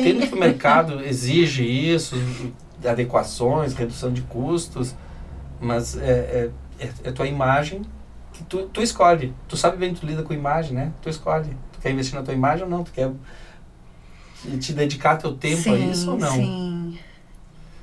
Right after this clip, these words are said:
Speaker 2: É.
Speaker 1: É, e, e me parece que é isso que nós tava falando das agências, que hoje, ah, faz vídeo, faço, faz som, faço,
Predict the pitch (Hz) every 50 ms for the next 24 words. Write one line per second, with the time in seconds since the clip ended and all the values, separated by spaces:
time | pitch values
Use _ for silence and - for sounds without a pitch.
0 | - - - 220 208 208 214 139 127 127 135 143 143 156 160 165 175 180 - 262
1 | 185 190 196 196 190 214 214 220 240 214 220 262 262 - - 302 311 339 339 -
2 | 254 - - 165 160 - - 202 - 190 202 - 226 175 151 143 147 143 147 170
3 | 190 196 - 160 127 - - - 156 160 170 185 196 196 214 220 214 - - -
4 | - - - - - - - - - - - - - 226 254 254 143 123 127 131
5 | - - - - - 143 - - - 233 233 208 202 247 262 - - - 98 101
6 | 113 127 139 165 170 - - - 165 123 - - - - - - - - - -
7 | 147 180 196 190 - - 240 269 285 285 113 107 107 113 127 143 165 185 180 -
8 | 196 175 151 117 -